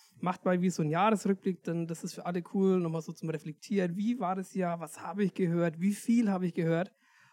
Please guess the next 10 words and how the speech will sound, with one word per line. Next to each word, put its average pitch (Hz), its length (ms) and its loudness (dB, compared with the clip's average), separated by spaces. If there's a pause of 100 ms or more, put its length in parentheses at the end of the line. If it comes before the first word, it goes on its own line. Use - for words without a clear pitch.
(140)
Und 160 320 2
da 151 120 0
würde 170 160 0
mich 170 200 2
mal 147 100 -4 (100)
tierisch 269 420 0
interessieren, 175 840 -2 (840)
was 170 240 -4
bei 175 140 -6
euch 190 400 0